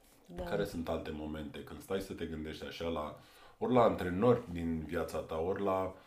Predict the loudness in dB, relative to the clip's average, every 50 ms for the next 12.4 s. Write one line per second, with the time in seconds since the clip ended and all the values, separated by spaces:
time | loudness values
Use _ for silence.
0 | -20 -20 -20 -20 _ _ -2 2 4 6 6 6 6 6 6 6 6 6 6 6
1 | 4 4 2 0 -2 -2 -2 0 0 2 2 2 0 -2 -4 -10 -12 -14 -14 -12
2 | -8 -2 0 0 0 0 0 0 0 2 0 0 0 0 0 0 -2 -4 -8 -16
3 | _ _ _ _ -2 2 2 2 2 0 -2 -4 -6 -6 -8 -8 -8 -10 -8 -6
4 | -6 -6 -6 -6 -6 -8 -10 -10 -12 -14 -16 -14 -14 -14 -12 -12 -10 -6 -6 -6
5 | -6 -6 -6 -6 -6 -8 -8 -8 -10 -10 -8 -10 -10 -10 -10 -8 -6 -6 -6 -6
6 | -6 -8 -10 -8 -6 -6 -8 -8 -8 -8 -10 -10 -10 -12 -16 -20 -20 -20 -18 -10
7 | -8 -6 -4 -2 -2 -2 0 2 4 4 4 4 4 4 6 6 6 6 4 2
8 | 0 -2 -2 -2 -4 -10 -12 -8 -4 -2 0 0 0 0 0 0 -2 -4 -6 -6
9 | -8 -8 -8 -8 -10 -12 -12 -4 2 2 4 4 4 0 -4 -4 -2 0 0 0
10 | 0 -2 -6 -10 -4 0 2 2 4 6 4 4 4 2 2 2 4 4 4 2
11 | 2 4 4 4 4 2 0 -2 0 0 0 0 -2 -2 -4 -2 -2 -2 -6 -4
12 | -2 -2 -2 -2 -2 -2 -4